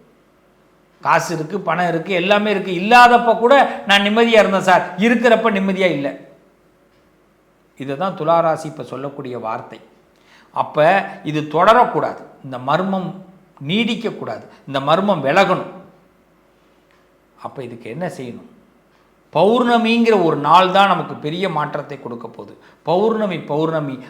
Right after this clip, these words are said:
அபிராமி, அந்தாதி படிங்க என் துளாராசிக்காரர்களே. மூணே பரிகாரம். உங்க வீட்டுல இருக்க மர்மம் விலகணும்,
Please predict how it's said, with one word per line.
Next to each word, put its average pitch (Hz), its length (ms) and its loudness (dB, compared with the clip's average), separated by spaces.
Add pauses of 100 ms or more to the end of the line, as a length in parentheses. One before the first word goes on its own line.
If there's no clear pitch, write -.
அபிராமி, 160 600 -2
அந்தாதி 147 460 -2
படிங்க 139 840 -10
என் 120 420 -12
துளாராசிக்காரர்களே. 110 1080 -6 (100)
மூணே 214 300 0
பரிகாரம். 135 580 -6 (460)
உங்க 139 240 -6
வீட்டுல 196 280 -4
இருக்க 151 240 -2
மர்மம் 165 520 0
விலகணும், 151 420 2